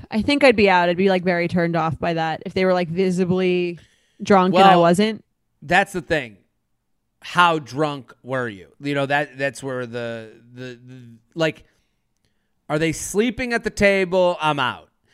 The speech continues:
Speaker 2: Are they not sociable? Like, are you beyond being sociable?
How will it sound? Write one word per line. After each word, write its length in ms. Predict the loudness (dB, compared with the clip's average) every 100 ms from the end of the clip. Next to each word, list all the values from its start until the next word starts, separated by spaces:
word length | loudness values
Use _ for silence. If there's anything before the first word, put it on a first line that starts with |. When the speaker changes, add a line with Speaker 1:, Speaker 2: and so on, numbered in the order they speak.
| _ _ _ 0
Speaker 2:
Are 200 | 2 4
they 720 | 2 2 2 0 -2 -4 -12 -8
not 460 | 2 4 4 0 -8 _ _ _ _
sociable? 1000 | -14 0 4 4 4 2 4 4 2 2
Like, 180 | 2 4
are 120 | 2
you 180 | 2 -2
beyond 520 | 2 4 4 2 2
being 280 | 0 0 -4
sociable? 880 | 4 6 6 0 -2 0 -2 -6